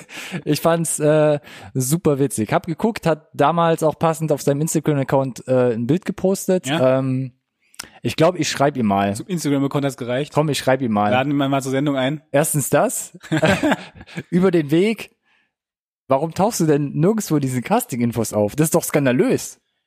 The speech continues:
Speaker 2: Das auf jeden Fall. Frag ihn gerne, ob er noch vorbeikommen möchte. Sag ihm nicht, dass es diese Sendung gibt, weil
Speaker 1: Ja.
Speaker 2: dann möchte er, wenn überhaupt, nur noch mit dir reden, nicht mit
Speaker 1: Mhm.
Speaker 2: mir.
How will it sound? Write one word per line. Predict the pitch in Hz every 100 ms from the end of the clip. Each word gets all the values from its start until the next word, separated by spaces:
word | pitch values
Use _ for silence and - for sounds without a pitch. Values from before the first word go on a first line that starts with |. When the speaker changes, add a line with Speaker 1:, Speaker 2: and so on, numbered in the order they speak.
| _ _ _ _
Speaker 2:
Das | 147 160
auf | 156
jeden | 156
Fall. | 139 135 165 214 196
Frag | - 151 165
ihn |
gerne, | 156 165 180
ob | 170
er |
noch | 165 156
vorbeikommen | - 135 147 - 175
möchte. | 190 180 190 185
Sag | 143 170
ihm | 185 156
nicht, | 170 226 - - _ _ _ _ _ _ _
dass | - 147
es | 139
diese | 151
Sendung | 143 151 165
gibt, | 160 247 - - _ _
weil | -
Speaker 1:
Ja. | 139
Speaker 2:
dann | 143
möchte | 143 139
er, | 139
wenn | 160
überhaupt, | 170 165 170
nur | 170
noch | 170
mit | 156 147
dir | 170
reden, | 185 165
nicht | 160
mit | 127
Speaker 1:
Mhm. | 127
Speaker 2:
mir. | 120 101